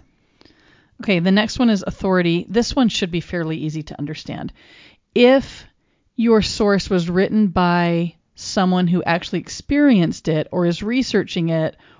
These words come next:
or has spent their career on it, it's going to be more relevant than some armchair commentator who just decided they have an opinion on it. So if you're look-, learning about sharks, you would prefer a source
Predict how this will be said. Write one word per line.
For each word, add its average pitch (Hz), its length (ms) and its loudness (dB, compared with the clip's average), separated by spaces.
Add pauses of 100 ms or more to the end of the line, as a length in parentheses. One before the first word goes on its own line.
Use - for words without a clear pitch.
or 196 100 0
has 190 100 2
spent 208 200 -6
their 180 100 -2
career 240 420 2
on 165 220 4
it, 165 160 0
it's 185 160 -6
going 214 180 0
to 196 60 2
be 196 80 0
more 196 220 2
relevant 180 540 0 (280)
than 190 160 -2
some 180 220 2
armchair 175 720 0 (460)
commentator 165 760 -2 (140)
who 190 80 0
just 170 240 -2
decided 160 340 -2
they 165 60 0
have - 140 -2
an 143 80 0
opinion 151 400 0
on 110 140 -6
it. - 120 -18 (400)
So 202 380 8
if 214 200 6
you're 233 220 6
look-, 233 220 2
learning 226 400 2
about 190 200 4
sharks, - 760 0 (420)
you 214 240 4
would 196 320 6 (400)
prefer 320 560 0
a 208 140 2
source 175 680 -4